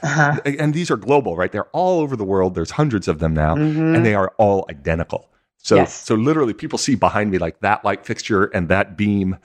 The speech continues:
Speaker 2: and they're like, "Oh, you're at a WeWork."
Speaker 1: Yep.
Speaker 2: But I ha-, but it's fascinating to me how much I like the way that they have designed their spaces,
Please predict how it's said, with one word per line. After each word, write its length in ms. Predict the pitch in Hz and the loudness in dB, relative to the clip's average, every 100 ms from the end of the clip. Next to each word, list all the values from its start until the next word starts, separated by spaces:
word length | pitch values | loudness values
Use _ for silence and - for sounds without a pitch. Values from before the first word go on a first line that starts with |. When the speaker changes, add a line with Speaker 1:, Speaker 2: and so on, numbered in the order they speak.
| _ - | _ -2
Speaker 2:
and 100 | 95 | 0
they're 60 | |
like, 140 | 87 135 | 0 0
"Oh, 100 | 240 | 0
you're 220 | 180 254 | 0 -2
at 80 | 139 | -2
a 40 | |
WeWork." 340 | 269 339 87 - - - - _ | 2 2 0 -8 -16 -20 -20 _
Speaker 1:
Yep. 260 | 160 160 - _ | -2 -2 -2 _
Speaker 2:
But 120 | 156 | 0
I 60 | 151 | 0
ha-, 180 | - - _ | -4 -10 _
but 200 | - 160 | -2 -2
it's 160 | 151 - _ _ _ _ | -2 -8 _ _ _ _
fascinating 500 | 160 143 165 143 131 | 0 0 0 0 0
to 100 | 117 | 0
me 140 | 113 104 | 0 -2
how 500 | - - 127 131 135 | -4 -4 0 2 0
much 460 | 113 110 117 - - | -2 0 0 -2 -2
I 80 | 92 | -2
like 500 | 85 90 104 104 - | 0 0 0 0 -6
the 100 | 101 | -2
way 220 | 87 90 92 | 0 2 0
that 240 | 87 - | 0 0
they 140 | 95 | 0
have 180 | 87 78 | 0 -4
designed 420 | 85 78 85 85 | -4 2 2 0
their 80 | 73 | -4
spaces, 600 | - 85 73 - - - | -6 -4 -4 -6 -14 -18